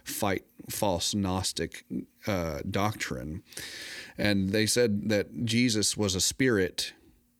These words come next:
and not flesh and blood, because all flesh and blood is evil. It just appeared that he was a man. It just appeared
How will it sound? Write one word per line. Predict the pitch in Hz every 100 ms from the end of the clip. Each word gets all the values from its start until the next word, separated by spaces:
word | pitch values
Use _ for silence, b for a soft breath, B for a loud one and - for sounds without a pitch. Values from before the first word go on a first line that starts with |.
| _ _ _ -
and | 107 101
not | 104 107 107 - _ _ _
flesh | - - 113 107 -
and | 92
blood, | 95 113 107 90 90
because | 98 - 95
all | 98 98
flesh | - 107 98 -
and | 98
blood | 110 120
is | 101 95
evil. | 110 110 87 85 82
It | 117 110
just | 117 -
appeared | 120 - - 143 123 90 - - -
that | 95 82
he | 85 95
was | 82 82
a | 85
man. | 78 73 80 B B B B B
It | 107
just | 107 107 117
appeared | 104 - - 135 123 101 87 -